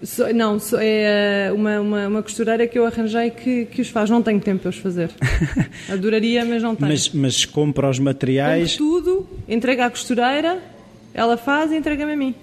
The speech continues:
Speaker 2: Essa gestão é fácil? Ou seja, se numa semana, não sei, caem cinco encomendas, fazer essa gestão é
Speaker 1: É, é
Speaker 2: fácil?
Speaker 1: é fácil, é fácil. Normalmente eu tento conciliar isto entre entregar o Noah na escola e vir para o restaurante.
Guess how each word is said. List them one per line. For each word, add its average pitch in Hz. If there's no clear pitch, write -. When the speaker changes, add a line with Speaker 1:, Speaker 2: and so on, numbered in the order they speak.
Speaker 2:
Essa 240
gestão 175
é 156
fácil? 160
Ou 143
seja, 113
se -
numa 147
semana, 156
não 147
sei, 123
caem 131
cinco 143
encomendas, 139
fazer 131
essa 147
gestão 143
é -
Speaker 1:
É, -
é 127
Speaker 2:
fácil? 135
Speaker 1:
é 202
fácil, 175
é 180
fácil. 175
Normalmente 214
eu 247
tento 247
conciliar 240
isto 233
entre 233
entregar 226
o 226
Noah 220
na 214
escola 262
e 247
vir 233
para 233
o -
restaurante. 202